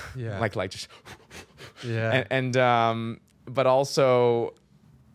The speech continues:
Speaker 1: uh, further developing some of the initial interests that, that I, that I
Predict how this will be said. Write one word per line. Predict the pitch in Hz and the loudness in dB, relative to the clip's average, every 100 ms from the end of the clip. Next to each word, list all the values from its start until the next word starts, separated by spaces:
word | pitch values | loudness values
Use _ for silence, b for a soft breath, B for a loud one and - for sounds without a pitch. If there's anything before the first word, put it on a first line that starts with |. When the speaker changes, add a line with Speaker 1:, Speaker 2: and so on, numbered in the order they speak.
| _ | _
Speaker 1:
uh, | - 127 123 117 | -6 0 2 2
further | 147 131 | 0 -2
developing | 117 107 107 101 107 101 110 | 0 2 2 2 -2 -8 -8
some | - 107 | -6 -6
of | 101 | -2
the | 101 92 | -2 -2
initial | 104 98 104 | -6 -6 -8
interests | 92 95 71 - - | -10 -10 -12 -12 -10
that, | 101 92 | -10 -6
that | 101 | -6
I, | - | -6
that | 92 | -6
I | 98 92 62 | -4 -4 -8